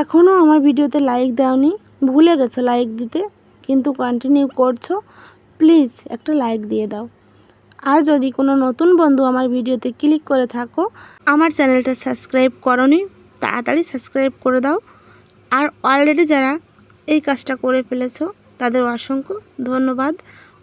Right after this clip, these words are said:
অনেক অনেক ভালোবাসা। আর হ্যাঁ, সাবস্ক্রাইব করে পাশে থাকা বেল বাটনটি অবশ্যই কিন্তু on করে দেবে। যখনই আমি নতুন ভিডিও দেব, সবার প্রথম তোমার কাছেই পৌঁছাবে, আর তুমি সময় সুযোগ মতো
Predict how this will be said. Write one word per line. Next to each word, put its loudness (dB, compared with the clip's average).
অনেক 2
অনেক 0
ভালোবাসা। -8
আর 2
হ্যাঁ, -6
সাবস্ক্রাইব -4
করে 4
পাশে -6
থাকা -6
বেল 0
বাটনটি -6
অবশ্যই -2
কিন্তু -4
on -4
করে -4
দেবে। -8
যখনই 2
আমি 4
নতুন 0
ভিডিও 0
দেব, -2
সবার -2
প্রথম -4
তোমার -4
কাছেই -8
পৌঁছাবে, -8
আর 0
তুমি 4
সময় 0
সুযোগ -4
মতো -8